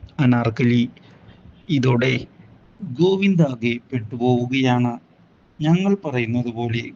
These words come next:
കാര്യങ്ങൾ ചെയ്യണം, ഇല്ലെങ്കിൽ രഞ്ജുവിനെ അവസാനിപ്പിക്കും" എന്നുള്ള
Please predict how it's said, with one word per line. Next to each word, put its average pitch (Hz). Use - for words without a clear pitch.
കാര്യങ്ങൾ 123
ചെയ്യണം, 127
ഇല്ലെങ്കിൽ 127
രഞ്ജുവിനെ 190
അവസാനിപ്പിക്കും" 127
എന്നുള്ള 185